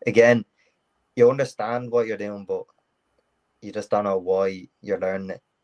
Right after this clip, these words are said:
But when you're in college and you're taught this, it's different than when you're on site and then you're going, "Okay, now we need to solve that problem.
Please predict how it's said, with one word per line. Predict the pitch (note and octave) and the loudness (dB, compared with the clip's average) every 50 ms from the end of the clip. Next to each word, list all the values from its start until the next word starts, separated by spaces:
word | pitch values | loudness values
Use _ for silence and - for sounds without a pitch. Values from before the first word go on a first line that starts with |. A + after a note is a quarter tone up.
| _ _ _ _ _ _ _ | _ _ _ _ _ _ _
But | - F#2+ F2+ - - _ _ _ _ _ _ _ | -2 -2 -2 -4 -8 _ _ _ _ _ _ _
when | G2+ G2+ F#2+ | -4 -4 -2
you're | F#2+ F#2+ G2 | 0 2 2
in | G#2 G2+ G#2 G2 - - | 2 0 -2 -6 -10 -12
college | - - G2 F#2+ F#2+ F#2+ F#2+ E2 - - _ _ _ _ _ _ _ _ _ _ _ _ _ _ _ _ _ _ _ _ _ _ _ _ _ _ _ _ - | -4 -2 0 2 2 0 0 -2 -6 -16 _ _ _ _ _ _ _ _ _ _ _ _ _ _ _ _ _ _ _ _ _ _ _ _ _ _ _ _ -10
and | G#2 | -8
you're | F#2+ F#2 | -8 -8
taught | - - - - G2+ F#2+ - - | -8 0 2 4 4 4 2 0
this, | G2+ F#2+ - - - - _ _ _ _ _ _ _ _ _ _ _ _ _ _ _ _ | -4 -4 -4 -6 -12 -16 _ _ _ _ _ _ _ _ _ _ _ _ _ _ _ _
it's | _ - - | _ -20 -2
different | - A2+ A2+ - - G#2 F#2 - - _ _ | 2 2 2 2 0 -4 -4 -6 -12 _ _
than | - G2+ G2 F#2+ G2 | 2 4 4 4 2
when | G2 G2 G2 | 0 2 4
you're | G2 F#2+ F#2 F2+ - - | 4 4 4 2 0 0
on | G#2+ G#2 G#2 G2+ | 0 0 0 0
site | - - - G#2 G2 F#2+ F2+ - _ _ _ _ - - | -4 -2 2 2 2 2 0 -4 _ _ _ _ -10 -6
and | G2+ G2 | -2 0
then | G2+ G2+ G2+ | 2 2 2
you're | G2+ G2 | 2 2
going, | - G#2 G2 G2 G2+ | 2 2 4 4 2
"Okay, | G2+ F#2+ - G#2 F#2+ F2+ E2+ - _ _ _ _ _ _ _ _ | 2 2 0 0 -2 -2 -4 -8 _ _ _ _ _ _ _ _
now | - G#2 G#2 G2+ | -2 0 0 2
we | G#2 | 0
need | G#2 G#2 G2+ | -2 -4 -6
to | - G2+ | -10 -8
solve | - - G2 G2 G2 - | -4 0 0 0 0 0
that | G2+ G2 - | -2 -4 0
problem. | - G2+ G2 - G2+ G2 F#2+ | 0 0 0 0 0 -4 -4